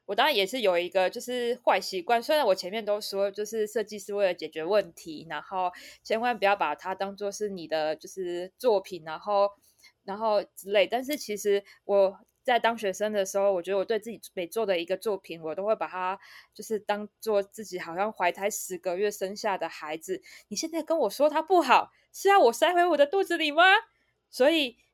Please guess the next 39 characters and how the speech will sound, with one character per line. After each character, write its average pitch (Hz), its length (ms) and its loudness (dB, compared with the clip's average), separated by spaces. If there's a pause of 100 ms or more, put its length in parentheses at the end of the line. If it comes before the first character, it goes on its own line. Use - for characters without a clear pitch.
不 214 100 -2
愿 294 240 4
意 285 280 -2
听 269 160 -4
其 247 160 -8
他 226 240 4
人 202 120 0
说， 226 720 0
就 240 180 -8
是 254 80 -2
比 196 80 -8
如 180 60 -6
说 208 120 -2
要 220 140 6
怎 190 100 -8
么 165 80 -6
修 208 280 0
改 202 260 0
啊， 151 220 0
或 208 120 -8
是 208 320 -8
一 - 80 -14
些 202 180 -6
意 233 120 -10
见， 208 220 -2
更 240 120 2
何 196 140 4
况 220 240 -6
就 226 100 -14
是 240 300 -6 (220)
你 202 100 -4
完 202 180 2
全 208 160 -4
没 214 80 0
有 220 80 6
任 220 140 2
何 190 160 -4
设 208 300 -2
计 202 180 -12